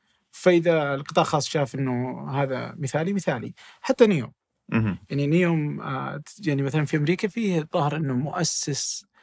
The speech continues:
Speaker 1: آه، جت، أتوقع إنها جت أو جت، ناسي والله. بس اللي إنه واحدة من الشركات اللي اشترتها، آه، وول مارت.
Speaker 2: مهم.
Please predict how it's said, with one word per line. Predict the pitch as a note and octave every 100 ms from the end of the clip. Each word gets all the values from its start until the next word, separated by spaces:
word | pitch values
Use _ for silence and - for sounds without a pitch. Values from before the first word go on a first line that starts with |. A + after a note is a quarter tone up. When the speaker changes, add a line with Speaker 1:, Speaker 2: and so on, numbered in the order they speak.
| _ _ -
Speaker 1:
آه، | C#3+ C#3+ D3 D3+ - C3 A#2+
جت، | C#3+ C3+ _ - - -
أتوقع | - - - - E3
إنها | C3 A#2
جت | A2+ A#2+ A2+
أو | - B2 B2
جت، | B2 - - D#3+
ناسي | D3 - -
والله. | A#2 A2+ - - - - -
بس | D#3
اللي | D#3+ E3 D3
إنه | D3 D#3+
واحدة | D#3 E3 E3+
من |
الشركات | D#3+ E3 D#3 E3+
اللي | C#3+
اشترتها، | D#3 C#3+ C3 C3 B2 A#2+
آه، |
وول | C3+ C#3
مارت. | B2+ C3 F3 - _ -
Speaker 2:
مهم. | A2 A2+